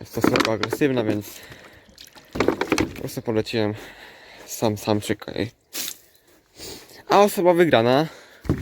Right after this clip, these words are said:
was co interesuje, królika nie chce. Chce po prostu za tego królika pieniążki. No to dobrze, no to ja już pieniążki wysłałem jej na konto tej osobie.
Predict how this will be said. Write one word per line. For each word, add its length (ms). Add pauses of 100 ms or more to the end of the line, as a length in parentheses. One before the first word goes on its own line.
(540)
was 140
co 100
interesuje, 560
królika 320
nie 100
chce. 320 (120)
Chce 280
po 80
prostu 320
za 160
tego 240
królika 380 (480)
pieniążki. 480
No 80
to 120
dobrze, 240
no 60
to 80
ja 100
już 100
pieniążki 420 (720)
wysłałem 600
jej 200
na 140
konto 400 (360)
tej 100
osobie. 440